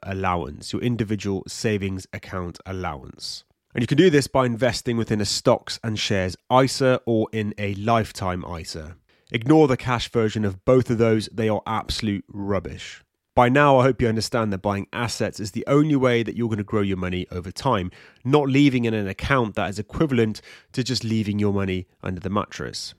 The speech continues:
For this tax year, you have an allowance of twenty thousand pounds to spread across any isa that you have opened. Remember, you can only open one isa per year per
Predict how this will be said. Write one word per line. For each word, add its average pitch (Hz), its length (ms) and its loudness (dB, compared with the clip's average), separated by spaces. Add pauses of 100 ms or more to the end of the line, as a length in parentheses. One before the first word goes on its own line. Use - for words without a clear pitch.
(240)
For - 120 -4
this 151 180 6
tax 131 320 0
year, 127 120 6
you 107 160 2
have 110 100 0
an 107 80 0
allowance 104 380 0
of 95 100 -10
twenty 107 520 -4
thousand 95 640 -2
pounds 147 460 0 (300)
to - 80 -6
spread 120 300 2
across 107 340 -2 (120)
any 120 260 2
isa 101 480 -2
that 85 160 -8
you 95 140 -10
have 98 120 -12 (120)
opened. 104 500 -4 (160)
Remember, 107 260 -2
you 101 60 -2
can 113 140 -2
only 107 180 2
open 98 240 -4
one 131 200 2
isa 104 480 -2 (140)
per 90 400 -4
year 95 440 -6
per 90 300 -6